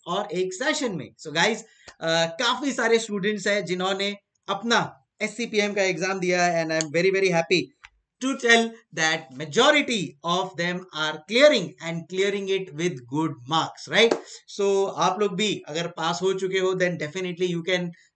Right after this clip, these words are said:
uh, write down your marks in the comment box and tell how, uh, were the lectures helpful जो YouTube के ऊपर है, या अगर आपने लेक्चर्स, क्लास लिया है या जो भी किया है,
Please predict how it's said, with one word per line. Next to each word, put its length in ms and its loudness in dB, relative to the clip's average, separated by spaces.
uh, 140 -4
write 220 2
down 180 0
your 260 2
marks 340 0
in 120 -2
the 140 -2
comment 300 0
box 180 0
and 240 -6
tell 180 0
how, 100 -2
uh, 320 0
were 180 -2
the 220 0
lectures 440 2
helpful 360 4
जो 380 -4
YouTube 380 -6
के 100 -4
ऊपर 300 -8
है, 220 -10
या 200 4
अगर 360 2
आपने 280 -6
लेक्चर्स, 440 -4
क्लास 420 -4
लिया 200 -2
है 260 -4
या 100 -8
जो 180 -4
भी 140 0
किया 200 -2
है, 180 -6